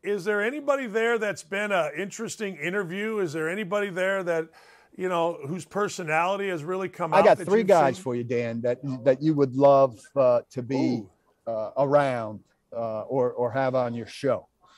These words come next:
Speaker 2: All right. Ike Ekwonu, who's the second tackle with Evan Neal.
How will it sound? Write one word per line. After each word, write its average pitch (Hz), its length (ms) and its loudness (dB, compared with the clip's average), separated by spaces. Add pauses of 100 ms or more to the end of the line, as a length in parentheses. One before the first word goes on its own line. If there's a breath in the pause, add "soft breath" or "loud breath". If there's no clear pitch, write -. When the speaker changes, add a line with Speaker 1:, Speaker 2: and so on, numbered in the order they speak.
(440 soft breath)
Speaker 2:
All 120 80 0
right. 123 300 0 (120)
Ike 165 520 2 (100)
Ekwonu, 139 880 4
who's 131 240 -2
the 127 140 -2
second 151 400 2
tackle 135 340 -2
with 127 160 -4
Evan 135 420 0
Neal. 123 360 -2